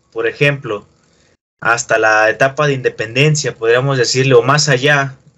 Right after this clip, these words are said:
hasta mil ochocientos veintiuno, pongámosle que es cuando se firma el Acta de Independencia, ¿qué es lo que hubiera podido pasar? Pero esos son interrogantes que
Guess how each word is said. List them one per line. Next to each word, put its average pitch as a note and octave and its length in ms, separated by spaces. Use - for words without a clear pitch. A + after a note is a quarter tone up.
hasta A2 300
mil C3+ 160
ochocientos D3 440
veintiuno, C3+ 420
pongámosle B2+ 460
que - 80
es A#2+ 80
cuando C3 240
se A#2 140
firma B2 280
el A#2+ 80
Acta A#2+ 200
de A#2 80
Independencia, C3+ 720
¿qué C#3+ 160
es D#3+ 60
lo D3+ 100
que D3 80
hubiera B2+ 220
podido F#2+ 300
pasar? C#3+ 380
Pero B2 160
esos D#3 140
son E3 160
interrogantes D3 720
que B2+ 320